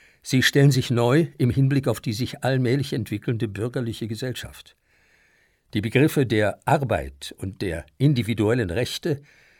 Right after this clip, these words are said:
werden die Vorstellungswelt und den Handlungsrahmen der Menschen entscheidend verändern. Und sie werden jene Gesellschaft formen, die wir, wenn sie möglicherweise auch bald durch die Digitalisierung zu Ende geht, heute für normal halten.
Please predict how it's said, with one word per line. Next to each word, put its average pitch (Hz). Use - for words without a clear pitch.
werden 131
die 113
Vorstellungswelt 127
und 104
den 78
Handlungsrahmen 92
der 85
Menschen 85
entscheidend 82
verändern. 67
Und 127
sie 135
werden 127
jene 143
Gesellschaft 110
formen, 101
die 98
wir, 101
wenn 113
sie 104
möglicherweise 113
auch 98
bald 110
durch 104
die 98
Digitalisierung 113
zu -
Ende 92
geht, 87
heute 107
für 101
normal 113
halten. -